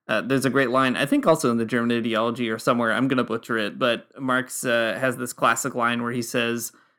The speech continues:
um, in a communist society, you can go fishing, uh, in the morning, you can go hunting in the evening, and you can write,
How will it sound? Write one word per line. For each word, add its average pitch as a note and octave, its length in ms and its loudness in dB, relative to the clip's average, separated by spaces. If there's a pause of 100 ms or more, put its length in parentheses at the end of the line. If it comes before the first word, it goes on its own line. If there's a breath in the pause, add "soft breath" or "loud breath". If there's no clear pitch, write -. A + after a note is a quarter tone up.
um, A2 320 0
in B2+ 100 0
a B2 80 0
communist A#2+ 400 2
society, A#2 720 -2
you B2 180 -2
can A2 640 -2
go A2+ 160 -6
fishing, C#3+ 760 0
uh, A2 320 0
in A#2+ 100 -8
the A2+ 60 -4
morning, C#3 480 0
you B2 100 -4
can A#2+ 180 -4
go A2 400 0
hunting B2+ 440 2
in A2 100 -4
the A2 80 -4
evening, A#2+ 480 -2
and A2 140 -6
you A2 80 -12
can G#2+ 340 -8
write, A#2+ 320 -2